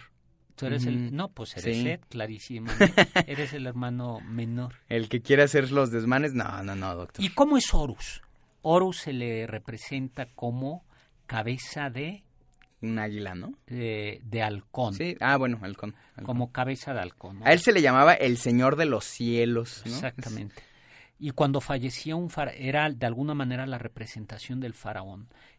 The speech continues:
Speaker 1: El faraón era Horus. Y cuando el faraón fumaba faros,
Speaker 2: <laughs>
Speaker 1: el halc-, se decía, "El halcón ha volado al cielo", ¿no?
Speaker 2: Ok, entonces la figura faraónica era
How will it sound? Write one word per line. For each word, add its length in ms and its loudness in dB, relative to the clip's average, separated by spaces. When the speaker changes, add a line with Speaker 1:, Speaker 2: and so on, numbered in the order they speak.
Speaker 1:
El 120 -8
faraón 520 -2
era 280 -4
Horus. 540 -2
Y 240 -4
cuando 760 0
el 100 -4
faraón 560 -4
fumaba 480 -8
faros, 580 -8
Speaker 2:
<laughs> 1200 -4
Speaker 1:
el 200 0
halc-, 480 -6
se 160 -4
decía, 560 -4
"El 200 -8
halcón 520 -6
ha 40 -4
volado 460 -8
al 200 -12
cielo", 720 -16
¿no? 340 -6
Speaker 2:
Ok, 300 -10
entonces 420 2
la 140 4
figura 500 2
faraónica 960 0
era 600 0